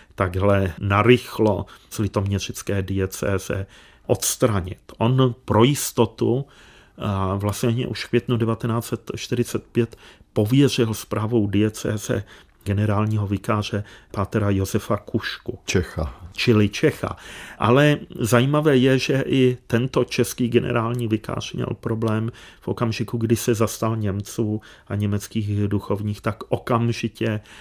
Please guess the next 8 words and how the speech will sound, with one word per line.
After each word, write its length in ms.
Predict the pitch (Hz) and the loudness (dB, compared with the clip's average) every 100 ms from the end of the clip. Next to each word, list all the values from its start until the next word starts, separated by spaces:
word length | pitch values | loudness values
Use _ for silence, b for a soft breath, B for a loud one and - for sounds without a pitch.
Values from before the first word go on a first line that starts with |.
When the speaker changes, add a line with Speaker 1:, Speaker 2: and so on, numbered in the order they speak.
| B B | B B
Speaker 1:
z 120 | - | -16
kruhu 680 | - 110 117 110 120 117 110 B B | 2 6 8 8 8 8 6 B B
Zemského 500 | - 107 - 123 113 | -2 -2 2 0 2
národního 640 | 113 104 113 107 113 107 104 | 2 2 0 -2 -2 -2 -2
výboru 400 | 107 107 107 107 | -2 -2 0 0
a 80 | |
československé 800 | 101 - - 117 - 107 - 113 | -2 -8 -4 -4 -2 -6 -4 -6
vlády 500 | 104 101 101 104 110 | -2 0 0 0 -2